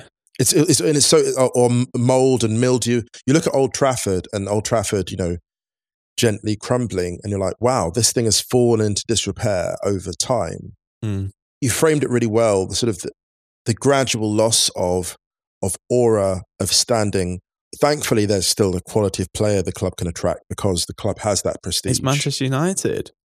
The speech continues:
Speaker 1: Yeah, and thankfully there are, you know, there are enough people within the institution of United who can bring in good players who've done smart things. I've said this before, in, in huge institutions, there are always some people that know exactly what they're doing.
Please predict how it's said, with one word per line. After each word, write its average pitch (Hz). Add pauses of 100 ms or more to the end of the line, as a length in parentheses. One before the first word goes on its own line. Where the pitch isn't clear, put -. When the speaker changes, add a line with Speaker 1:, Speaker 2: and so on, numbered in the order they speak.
(120)
Speaker 1:
Yeah, 123
and 113
thankfully 143
there 113
are, 107
you 110
know, 95 (520)
there 117
are 113
enough 110
people 101 (180)
within 107
the 98
institution 101
of 90
United 92
who 113
can 98
bring 98
in 90 (340)
good 117
players 104
who've 104
done 101
smart 92
things. 98
I've 104
said 113
this 107
before, 98
in, 95 (140)
in 113
huge 165
institutions, 104
there 101
are 98
always 101
some 92
people 98
that 90
know 85
exactly 95
what 90
they're 85
doing. 85